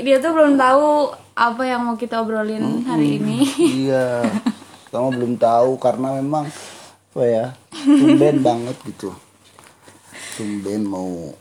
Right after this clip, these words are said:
Speaker 2: ngobrol, ngajak ngobrol, terus di-share ke, apa ya, di-share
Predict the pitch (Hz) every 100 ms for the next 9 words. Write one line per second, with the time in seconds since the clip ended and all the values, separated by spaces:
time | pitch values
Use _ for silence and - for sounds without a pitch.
0 | _ - 82 92 78 73 85 92 92 95
1 | 92 87 87 85 87 78 73 85 85 82
2 | 82 - - 87 - - 87 87 85 82
3 | 80 _ _ - - 104 - 104 101 95
4 | 95 92 85 - _ _ _ _ _ _
5 | - - - 85 95 - - 104 - 113